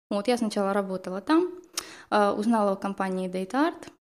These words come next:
поняла, что мне не хватает английского, пошла на второе образование на английский, и буквально вот в тот день, когда я получаю диплом по английскому второму образованию,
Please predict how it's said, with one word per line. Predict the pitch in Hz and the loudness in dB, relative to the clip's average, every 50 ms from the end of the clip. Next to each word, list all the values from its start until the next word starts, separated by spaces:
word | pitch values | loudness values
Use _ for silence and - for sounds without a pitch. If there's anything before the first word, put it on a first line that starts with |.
| _ _ _ - | _ _ _ 0
поняла, | - 247 240 226 208 208 | 2 2 2 4 2 0
что | 208 - - | 0 0 -2
мне | 220 220 214 | 0 2 2
не | 202 196 | 0 0
хватает | 190 - 190 190 196 185 185 185 | 0 -4 -4 0 2 0 2 2
английского, | 180 196 196 226 269 285 - - 302 302 311 339 330 - - - - _ _ _ _ - _ _ _ _ _ _ _ - | 0 0 2 2 2 2 4 2 4 6 6 4 4 0 -8 -18 -20 _ _ _ _ -20 _ _ _ _ _ _ _ -6
пошла | - 226 - 254 247 240 | -4 -2 0 2 2 2
на | 220 214 208 196 190 | 2 2 0 0 -2
второе | - - 202 202 202 | 0 0 2 4 4
образование | 196 190 196 202 202 196 196 190 185 190 180 175 | 4 4 0 0 0 0 0 0 0 0 -2 -4
на | 175 180 | -4 -4
английский, | 175 185 190 220 285 311 320 - - - 294 302 302 - - - _ _ - | -4 -4 0 2 4 4 2 0 0 0 0 0 0 -2 -12 -20 _ _ -6
и | - 220 220 214 202 | -4 -2 -2 0 0
буквально | 196 214 208 - 226 214 208 202 | -2 -2 2 2 2 2 2 0
вот | 196 202 | -2 -4
в | - - | -4 -4
тот | - 214 208 | -4 -2 -2
день, | 196 208 208 196 | 0 0 -2 0
когда | 196 190 190 196 190 | -2 -2 0 0 0
я | 180 180 | 0 0
получаю | - 185 185 185 185 - 190 185 185 | -2 -2 -4 -4 -4 -4 -4 -4 -4
диплом | 170 190 185 - 196 196 185 185 180 - - - _ - _ _ | -4 -4 -6 -6 -4 -2 -2 -2 -4 -8 -14 -20 _ -20 _ _
по | - 185 180 180 180 - - - - - - - _ - | -4 -2 -2 -2 -4 -4 -6 -8 -8 -10 -12 -16 _ -6
английскому | 214 214 233 269 320 415 392 - - 349 330 320 320 330 330 - - - - - _ | -4 -2 0 2 2 2 0 2 4 6 8 10 8 8 6 2 -8 -18 -20 -20 _
второму | - - 294 285 285 277 277 | -8 -6 0 2 2 4 2
образованию, | 269 262 269 262 262 - 254 247 247 247 240 226 214 214 214 | 2 2 2 0 0 0 0 0 0 0 0 -2 -2 -4 -6